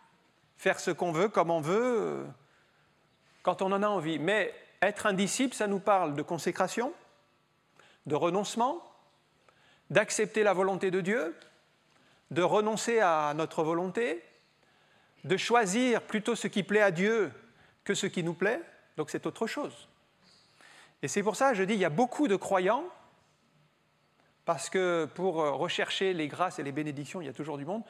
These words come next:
mais il y a peu de disciples. Et c'était, c'était déjà vrai à l'époque de Jésus, et je crois que le monde n'a pas beaucoup changé, parce que parmi tous ceux qui se disent chrétiens aujourd'hui, il y a très peu de disciples,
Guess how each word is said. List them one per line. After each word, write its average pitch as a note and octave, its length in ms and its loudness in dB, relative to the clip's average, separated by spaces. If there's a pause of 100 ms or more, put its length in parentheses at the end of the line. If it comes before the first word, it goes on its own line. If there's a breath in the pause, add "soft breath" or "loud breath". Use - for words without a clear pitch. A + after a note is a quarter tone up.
(300 loud breath)
mais E3+ 180 2
il F#3+ 60 -2
y G3 60 2
a F#3 80 0
peu D#4+ 340 2
de A3+ 100 0
disciples. F3 480 -6
Et D3+ 60 -8
c'était, F#3 320 -6
c'était A3 320 -4
déjà G3+ 240 0
vrai G#3+ 140 -2
à A#3 80 2
l'époque F3+ 320 0
de D#3 80 0
Jésus, D#3+ 440 -2 (600 loud breath)
et D3 80 -2
je E3+ 100 0
crois A3 220 0
que G#3+ 100 -2
le F3+ 140 0
monde G#3+ 180 0
n'a E3+ 100 0
pas F3 140 0
beaucoup F3 320 -2
changé, E3 500 -4 (400 soft breath)
parce - 200 -4
que G3 180 0
parmi F#3 340 0
tous A#3+ 200 -2
ceux C4 220 -2
qui G#3 120 -4
se - 140 -2
disent F3+ 340 -2
chrétiens G3 360 -4
aujourd'hui, E3 500 -4 (340 soft breath)
il C3+ 80 -8
y E3+ 60 -2
a D#3 80 0
très - 340 -4
peu A#3 360 -2 (680)
de D3+ 100 0
disciples, D#3+ 520 -4